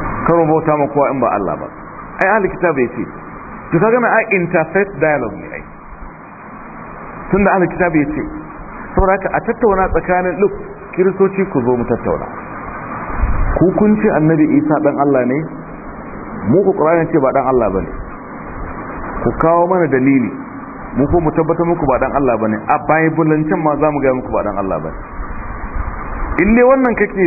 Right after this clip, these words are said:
nufi, a tattauna da wasu, wasu addinan, a nuna musu ɗaukakan musulunci ba tare da kun saki addinin ku ba matsala. In ku interfaith da kake nufi na nufin a zo a haɗu a tafi tare,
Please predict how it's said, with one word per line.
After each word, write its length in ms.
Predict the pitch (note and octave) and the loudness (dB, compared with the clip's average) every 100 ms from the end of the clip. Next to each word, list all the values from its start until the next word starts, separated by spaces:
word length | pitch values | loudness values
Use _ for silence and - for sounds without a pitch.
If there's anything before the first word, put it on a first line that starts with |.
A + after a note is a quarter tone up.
| D#3+ | 2
nufi, 220 | D#3+ B2 - - - - - - - - - - - | 0 -4 -6 -14 -16 -14 -14 -16 -16 -16 -14 -6 -6
a 40 | |
tattauna 520 | - G3+ A3 F3 E3+ | -4 0 2 2 2
da 120 | D#3+ C#3+ | 2 2
wasu, 240 | D3+ D3+ - - - | 2 -2 -6 -8 -8
wasu 220 | B2+ D#3+ - C3+ | -2 -2 0 -2
addinan, 400 | A#2 C3+ C#3 C3+ - - | 2 2 2 -2 -6 -4
a 60 | C#3+ | 0
nuna 220 | F3 E3+ | 2 2
musu 260 | E3 D#3+ A#2+ - - - - | 2 0 -4 -4 -10 -12 -2
ɗaukakan 480 | F#3+ F3+ G3+ G#3 D#3+ | 2 4 2 2 0
musulunci 560 | D3 - D3 D3 - F#2+ - - - - - - - | -2 0 0 0 -2 -6 -6 -12 -14 -12 -12 -6 0
ba 80 | C3+ D3+ | 0 2
tare 160 | D#3+ | 2
da 120 | F3+ | 2
kun 200 | E3 F#3 | 2 0
saki 240 | F#3+ F#3 - | 0 0 2
addinin 380 | D3 D3 C#3+ C#3 | 2 2 2 0
ku 80 | - | 0
ba 140 | B2 | 0
matsala. 300 | A2+ G#2+ F#2+ - - - - - - - - - | 0 -2 -4 -8 -14 -14 -8 -6 -6 -12 -8 -2
In 120 | A#3 | 0
ku 80 | A#3 D#3+ | 2 2
interfaith 440 | G3 F#3+ F3 F#3+ | 2 0 2 0
da 60 | D#3+ | 2
kake 260 | F3 D#3+ D#3+ | 0 0 2
nufi 260 | D#3 D#3 C3 | 2 2 4
na 140 | C3 | 4
nufin 260 | E3 F3 D#3+ | 2 2 0
a 140 | B2+ | 0
zo 160 | C3 D3 D3 - | 2 0 0 -2
a 80 | B2 | 0
haɗu 240 | B2 - E3+ - - - - | 0 2 0 -2 -12 -16 -14
a 140 | - B2+ | -4 -2
tafi 260 | C3+ D#3+ | 2 2
tare, 400 | F#3 D3+ B2+ C3+ | 2 2 4 0